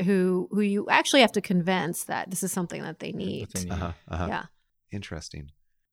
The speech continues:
Speaker 3: Um, and, uh, do you have, like, a life alert style function on the phone?
Speaker 1: Yes. Yes. It's on the en-, I actually have it here with me.
Speaker 3: Yeah, I'd love
Speaker 1: Do you
Speaker 3: to
Speaker 1: want me
Speaker 3: see
Speaker 1: to go
Speaker 3: it.
Speaker 1: get it?
Speaker 3: Yeah,
Speaker 2: Yeah,
Speaker 1: Okay.
Speaker 2: grab
Speaker 3: get
Speaker 2: it,
Speaker 3: the phone
Speaker 2: grab it.
Speaker 3: out. We'll, we'll describe it as you take it out of,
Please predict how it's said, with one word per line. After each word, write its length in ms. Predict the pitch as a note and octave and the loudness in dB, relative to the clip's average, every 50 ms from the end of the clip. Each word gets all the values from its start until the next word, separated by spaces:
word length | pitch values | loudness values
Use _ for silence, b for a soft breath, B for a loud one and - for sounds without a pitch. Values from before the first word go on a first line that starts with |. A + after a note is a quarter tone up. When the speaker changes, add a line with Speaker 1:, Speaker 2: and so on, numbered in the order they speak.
| - | -4
Speaker 3:
Um, 260 | G2+ G2+ G2+ G2 G2 - _ - | -2 0 0 0 -4 -8 _ -4
and, 220 | A#2 A#2 A#2 A2 G#2+ | -4 -4 -2 0 0
uh, 160 | G#2 G2+ G2+ | 0 0 -2
do 140 | G2+ F2+ A#2 | -2 -2 -2
you 120 | A#2 A#2+ A#2+ | 0 0 0
have, 200 | A2 G2+ G2+ G#2 | 0 0 -2 -2
like, 140 | A#2 A#2 - A#2+ | -4 -6 -6 -6
a 40 | |
life 280 | A2 F#2+ F#2+ F#2+ G2+ - | -2 0 0 0 0 -2
alert 400 | A2 G#2 G2 G2 G2 F#2+ - - | -2 -2 0 0 -2 -4 -8 -12
style 560 | - - - - F2+ F2 F2 F2+ F2+ F2 - _ - | -12 -10 -6 -4 -2 -2 0 -2 -2 -4 -6 _ -6
function 380 | - F2+ F2 F2 - B2 A#2+ B2+ | -4 -4 -4 -4 -6 -8 -8 -8
on 160 | B2 B2 B2 | -8 -8 -8
the 60 | B2 | -8
phone? 320 | - - A#2 C3 D#3 D3+ - _ - | -6 -6 -6 -4 -4 -8 -10 _ 0
Speaker 1:
Yes. 460 | - - - - - - - - - - _ _ _ _ _ _ - | 4 4 4 4 2 -2 -6 -6 -8 -10 _ _ _ _ _ _ -16
Yes. 300 | C#4 - - - - - - | -16 -14 -12 -14 -14 -8 -6
It's 280 | G#3+ G3+ - - - - | -6 -4 -4 -6 -2 4
on 420 | - A3+ A3+ A3+ A3+ A3+ A3+ A3+ - F#3+ | 6 8 8 8 8 6 4 0 -2 -2
the 520 | F3+ - A3 G#3+ G#3+ G#3+ G#3+ G#3+ G#3+ - - | -2 0 0 2 2 2 2 0 0 -2 -2
en-, 260 | - A3 A3 A3+ A3 - _ - - | 0 2 2 2 0 -2 _ -12 -10
I 60 | - | -8
actually 460 | F3+ E3+ F#3 F#3 F3+ - - F#3+ F3 | -6 -4 -6 -6 -6 -10 -10 -8 -6
have 180 | F#3+ F#3+ - - | -6 -6 -6 -6
it 60 | - E3 | -6 -6
here 160 | F#3 F#3 E3+ | -6 -6 -4
with 240 | E3 E3 - - - | -6 -6 -8 -8 -8
me. 280 | F3+ E3 D#3+ F3 - - | -6 -6 -6 -8 -8 -4
Speaker 3:
Yeah, 140 | - C#3 D3 | -2 0 0
I'd 80 | B2+ G#2+ | 2 2
love 80 | B2+ | 6
Speaker 1:
Do 40 | A3 A#3+ | 8 8
you 20 | |
Speaker 3:
to 20 | C4+ | 8
Speaker 1:
want 80 | C#4 | 10
me 60 | D4+ D4+ | 10 10
Speaker 3:
see 40 | |
Speaker 1:
to 40 | D4 C#4 | 10 8
go 40 | |
Speaker 3:
it. 40 | C4 | 8
Speaker 1:
get 140 | B3 B3 C4+ | 8 8 8
it? 40 | E4 | 8
Speaker 3:
Yeah, 140 | - B2 F#2+ | 6 6 8
Speaker 2:
Yeah, 80 | C#3 C3 | 8 8
Speaker 1:
Okay. 80 | B2 - | 10 10
Speaker 2:
grab 180 | B2 C3 C#3+ C3 | 10 10 10 10
Speaker 3:
get 60 | G#2 | 8
Speaker 2:
it, 60 | F#2+ | 8
Speaker 3:
the 60 | B2 | 8
phone 80 | B2+ B2 | 8 8
Speaker 2:
grab 20 | G#2+ | 8
it. 80 | F2+ | 6
Speaker 3:
out. 60 | F2+ | 4
We'll, 180 | G2+ A#2 A2+ - - G#2 | 4 2 2 0 -4 -2
we'll 160 | G#2+ G#2+ A2 | 0 0 4
describe 460 | A#2+ B2 - - - A#2+ A#2 B2 A2+ | 4 4 4 4 2 2 2 4 4
it 100 | G2+ F#2+ | 4 4
as 160 | F#2 F2 E2 | 4 2 0
you 100 | F2+ F2+ | -2 -2
take 220 | - - F#2+ - F#2 | -2 0 0 0 0
it 160 | F2 E2 - | 0 0 0
out 100 | F2 E2 F2 | 0 0 0
of, 180 | E2 D#2 - | -2 -4 -6